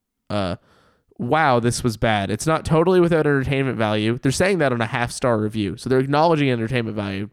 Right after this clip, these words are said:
while giving it half a star. "However, it has to be one of the worst examples of trashy horror. It's so odd. Some shots looked decent. Others looked more like a student film. Has to be one of the worst horror movies I've seen."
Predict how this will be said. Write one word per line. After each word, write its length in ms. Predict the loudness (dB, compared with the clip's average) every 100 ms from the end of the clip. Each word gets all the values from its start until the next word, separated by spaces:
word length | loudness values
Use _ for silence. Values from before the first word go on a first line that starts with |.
| -2
while 140 | 0
giving 240 | 0 -2 -2
it 80 | -4
half 220 | -6 -6
a 20 |
star. 300 | -10 -10 -10 _ _ _ _ _ _ _ -2
"However, 420 | 2 2 4 2
it 100 | 2
has 220 | 0 0
to 80 | 2
be 100 | 2
one 180 | 4 2
of 100 | 2
the 140 | 2
worst 580 | 2 2 4 6 4 0
examples 720 | -2 0 0 2 2 2 2
of 120 | 0 -4
trashy 540 | -4 -2 -2 -2 -2
horror. 460 | 0 0 0 -2 -10 _ _ _ _ -4
It's 180 | -2 -2
so 440 | 2 4 4 2 0
odd. 460 | 2 2 0 -6 -14 _ -10
Some 320 | -2 0 2
shots 360 | 2 2 2 0
looked 340 | 0 0 -2
decent. 440 | -4 -2 0 0 0 0
Others 360 | 2 4 2
looked 280 | 2 0 0
more 200 | 2 2
like 160 | 2 0
a 60 | -4
student 480 | -2 0 0 -2
film. 360 | -2 0 0 -2 -8 _ _ -6
Has 300 | -2 0 0
to 100 | 2
be 120 | 4
one 200 | 4 2
of 100 | 2
the 80 | 2
worst 280 | 2 0 0
horror 300 | 2 2 2
movies 340 | 0 0 0
I've 180 | -2 -4
seen." 380 | -6 -8 -8